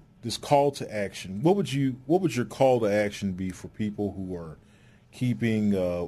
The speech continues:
watch over the legislative legislation that's coming up, uh, and over the legislative processes who want, who want more, uh, who want government to work more for them?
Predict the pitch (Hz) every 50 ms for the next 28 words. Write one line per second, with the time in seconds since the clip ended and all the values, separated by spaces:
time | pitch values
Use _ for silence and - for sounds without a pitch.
0 | - 92 98 101 107 104 107 107 104 - - 107 98 95 90 87 90 87 82 -
1 | - - _ _ - 107 104 101 98 95 - - 107 104 104 101 101 101 101 -
2 | - - - 107 113 113 104 101 104 - - 107 107 104 - - 107 104 101 98
3 | 92 - - - 110 104 104 101 98 98 98 95 - - - - - - - -
4 | - - _ _ - - - 92 92 92 92 90 85 92 101 98 95 98 98 92
5 | 98 95 90 95 92 101 104 101 - - - 110 104 98 95 90 - - 110 101
6 | 98 95 - 104 101 98 - 92 - - 107 101 95 101 101 98 95 - - -
7 | 104 110 104 101 104 104 104 101 95 101 101 101 101 98 95 - - - - _
8 | - - - _ _ - 95 95 92 90 - 87 87 95 104 104 110 117 127 120
9 | 123 131 123 117 107 110 117 113 117 110 107 104 104 107 92 98 107 107 85 101
10 | 101 98 101 98 - - 90 87 90 87 80